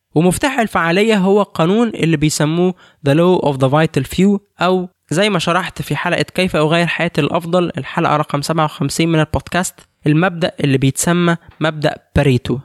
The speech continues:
أو مبدأ التمانين عشرين. باريتو عالم الاقتصاد الإيطالي توصل إلى إن تمانين في المية من النتائج اللي إحنا بنحققها في حياتنا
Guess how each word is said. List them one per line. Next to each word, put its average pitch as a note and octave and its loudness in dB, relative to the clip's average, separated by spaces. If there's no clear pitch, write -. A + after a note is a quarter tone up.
أو D3 2
مبدأ D#3 0
التمانين C#3 4
عشرين. C3+ -2
باريتو G#3+ 2
عالم G3 0
الاقتصاد E3 -2
الإيطالي G#3+ 0
توصل G3+ 0
إلى E3 0
إن D3+ 0
تمانين E3 4
في - -4
المية F3 2
من D#3+ -2
النتائج D#3 -2
اللي C#3+ -2
إحنا D#3 -6
بنحققها D3+ -2
في - -6
حياتنا E3 -2